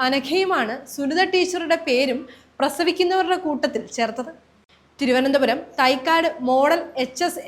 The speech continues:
എൽ പി എസിലെ അധ്യാപികയായ ജി എസ് സുനിത തൻ്റെ Facebook-ിലൂടെയാണ് ഉത്തരക്കടലാസ് പങ്കുവച്ചതും. രണ്ടാം ക്ലാസ് ഉത്തരക്കടലാസ്. ചുറ്റുപാടും നിരീക്ഷിച്ച് എഴുതാൻ പറഞ്ഞതാ,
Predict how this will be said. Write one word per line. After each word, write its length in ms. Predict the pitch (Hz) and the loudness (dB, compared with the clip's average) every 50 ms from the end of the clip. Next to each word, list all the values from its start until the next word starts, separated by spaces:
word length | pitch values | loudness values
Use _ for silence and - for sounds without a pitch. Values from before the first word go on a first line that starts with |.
| 277 | -2
എൽ 80 | 262 277 254 269 | 0 0 0 0
പി 100 | 330 330 330 330 | 2 2 2 2
എസിലെ 300 | 330 - 247 247 226 302 233 - 247 254 | 0 -2 -2 -2 -2 -2 -4 -4 -6 -8
അധ്യാപികയായ 800 | 247 - - 269 311 330 330 330 339 339 370 370 349 339 339 339 330 320 - - - - - _ _ - 196 196 | -8 -10 -8 -4 -2 -2 -2 -2 -2 0 2 2 2 2 2 2 0 -2 -4 -10 -18 -20 -20 _ _ -12 -4 0
ജി 140 | 277 302 320 339 370 | 4 6 6 6 6
എസ് 180 | 370 370 359 - | 4 2 -2 -4
സുനിത 320 | - 302 285 311 339 254 233 254 - - - - - | -4 -2 0 0 2 2 2 0 0 -4 -8 -2 0
തൻ്റെ 220 | 302 311 330 381 359 370 - | 0 2 2 2 0 0 0
Facebook-ിലൂടെയാണ് 1000 | 370 349 359 370 370 370 427 453 466 453 440 453 453 427 427 403 311 254 226 254 302 - - 285 | 0 2 4 2 2 2 2 2 4 4 4 4 4 4 4 2 2 2 2 -2 -4 -6 -8 -12
ഉത്തരക്കടലാസ് 720 | 254 - - 381 381 381 381 349 339 339 311 285 - - 202 - - | -8 -4 0 0 2 2 0 0 2 4 4 4 2 -2 -6 -4 -2
പങ്കുവച്ചതും. 600 | 226 214 214 226 262 233 226 - - 247 269 277 - - _ _ _ _ _ _ _ _ _ _ _ _ _ _ _ _ _ _ _ _ _ _ _ _ - 277 | -2 -2 -2 -2 -2 -2 -2 -4 -6 -8 -10 -12 -14 -20 _ _ _ _ _ _ _ _ _ _ _ _ _ _ _ _ _ _ _ _ _ _ _ _ 0 2
രണ്ടാം 380 | 294 294 302 311 311 359 381 381 359 | 4 4 4 4 4 4 4 4 4
ക്ലാസ് 280 | 381 370 370 349 - - - 269 | 4 4 4 4 2 -2 -6 -8
ഉത്തരക്കടലാസ്. 720 | 233 - 311 311 320 311 320 285 254 226 208 196 202 - - - _ _ _ _ _ _ _ _ _ _ _ _ - | -4 0 2 2 2 2 2 2 2 2 2 0 -2 -6 -12 -18 _ _ _ _ _ _ _ _ _ _ _ _ -4
ചുറ്റുപാടും 600 | 330 330 330 339 381 370 403 392 403 415 415 381 349 | -2 -2 2 4 4 6 6 6 4 4 4 2 2
നിരീക്ഷിച്ച് 500 | 339 311 339 339 339 339 311 - - 359 277 285 285 | 2 2 2 2 0 -2 -6 -4 -4 0 2 2 2
എഴുതാൻ 320 | 285 294 294 330 330 349 339 - - - - _ - | 2 2 2 2 2 2 0 -6 -14 -18 -12 _ 0
പറഞ്ഞതാ, 400 | 254 254 262 269 277 285 254 214 | 2 4 4 4 4 4 4 2